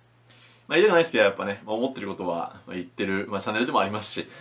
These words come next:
まあ、やっぱそこはね、まあ、言いたいし、皆さんどう思ってるんだろうってもありますけれどもね。はい。で、なんか新しいストーリー作るのが実は得意じゃないか、ないんじゃないかとか、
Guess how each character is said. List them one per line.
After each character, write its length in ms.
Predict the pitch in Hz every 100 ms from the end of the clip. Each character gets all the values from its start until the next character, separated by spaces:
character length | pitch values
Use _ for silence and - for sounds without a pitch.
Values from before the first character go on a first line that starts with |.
| -
ま 60 | -
あ、 20 |
や 40 | 123
っ 40 |
ぱ 60 | 123
そ 140 | 120
こ 260 | 143 143 147
は 220 | 160 151
ね、 80 | 135
ま 100 | 113
あ、 40 |
言 80 | 120
い 20 |
た 60 | 127
い 60 |
し、 100 | 113
皆 120 | 123 123
さ 80 |
ん 40 | 107
ど 80 | 131
う 40 |
思 100 | 101
っ 40 |
て 80 | -
る 60 | 87
ん 20 |
だ 60 | 85
ろ 80 |
う 20 | 82
っ 40 |
て 80 | 87
も 80 | 82
あ 40 |
り 80 | 95
ま 140 | 113
す 200 | - -
け 80 | -
れ 60 | -
ど 100 | -
も 100 | -
ね。 120 | - - _
は 220 | 90 82 82
い。 80 | - - - - - -
で、 80 | 180
な 80 |
ん 40 | 339
か 180 | - -
新 160 | 403
し 140 | 440 480
い 20 |
ス 80 | -
ト 80 | 240
ー 40 |
リ 80 | 185
ー 60 | 143
作 180 | - 202
る 60 |
の 80 | 170
が 100 | 113
実 220 | - -
は 60 | -
得 200 | - 208
意 60 | 160
じ 60 |
ゃ 40 | 123
な 80 |
い 60 | 139
か、 180 | 131 -
な 120 | 135 160
い 40 |
ん 20 |
じ 60 | 110
ゃ 40 |
な 60 | 98
い 40 |
か 80 | 90
と 80 | 90
か、 180 | 92